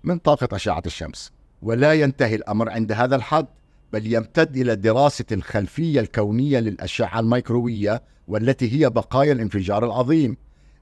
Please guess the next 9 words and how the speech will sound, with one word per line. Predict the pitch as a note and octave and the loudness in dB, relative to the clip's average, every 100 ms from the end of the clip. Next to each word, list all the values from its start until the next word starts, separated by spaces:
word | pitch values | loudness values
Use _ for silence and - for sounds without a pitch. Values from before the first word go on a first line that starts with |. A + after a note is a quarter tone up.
| - | -10
اتضح | A2+ _ D#3+ C#3 A2 | -10 _ 2 2 0
أنها | A2 G2+ A#2 C#3+ B2+ | -2 0 2 2 2
تتطابق | A#2 G#2+ - C3 D3 - | -2 -4 0 0 0 0
تماما | C3 B2 G#2+ G#2 | 0 2 2 2
مع | G#2 F#2+ | 0 0
منحنى | F#2+ G#2 - D3 D3+ | -2 -4 -2 0 0
إشعاع | A#2 A2 A#2 | 0 -4 -4
الجسم | G2+ F#2+ - | -2 -4 -6
الأسود | G2 E2 - G2 A#2+ C#3 | -4 -4 -4 0 0 -2